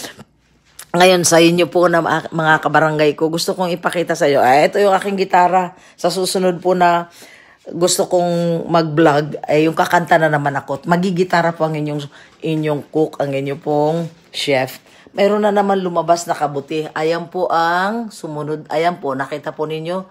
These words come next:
nakatumba po yung, yung sinundan. Ayan po yung ating kabuti. Ayan, oh. Maputing maputi. Dalawa, dalawa po yung nilalabasan ng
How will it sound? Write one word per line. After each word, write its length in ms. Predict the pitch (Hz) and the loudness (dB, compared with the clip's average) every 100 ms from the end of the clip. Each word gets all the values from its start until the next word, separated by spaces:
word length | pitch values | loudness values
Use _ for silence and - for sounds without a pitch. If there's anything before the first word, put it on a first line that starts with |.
| - _ - | -20 _ -8
nakatumba 560 | 151 156 160 160 160 | -8 -4 -4 -2 -2
po 160 | 156 160 | -2 -4
yung, 400 | 156 160 160 160 _ - - _ | 0 0 0 -6 _ -20 -20 _
yung 240 | 160 151 | -10 -8
sinundan. 560 | 165 147 147 156 175 180 | -6 -6 -4 -4 -4 -2
Ayan 240 | 208 214 | -4 -4
po 160 | 208 214 | -4 -4
yung 100 | 202 | -4
ating 380 | 190 190 185 - | -6 -8 -10 -6
kabuti. 560 | 170 151 151 160 156 - _ - | -6 -6 -6 -8 -8 -14 _ -16
Ayan, 320 | 143 147 131 - | -8 -8 -8 -10
oh. 160 | 120 - _ _ _ - _ _ | -14 -16 _ _ _ -20 _ _
Maputing 480 | 170 170 190 208 | -6 -4 -6 -4
maputi. 400 | 196 185 - - | -4 -4 -6 -8
Dalawa, 480 | 180 208 247 269 269 | -2 2 4 4 2
dalawa 400 | 202 240 262 262 | 2 4 4 2
po 80 | 262 | -2
yung 240 | 254 240 | -2 0
nilalabasan 560 | 240 226 214 208 214 208 | 0 0 0 -2 -2 -2
ng 120 | 190 | -2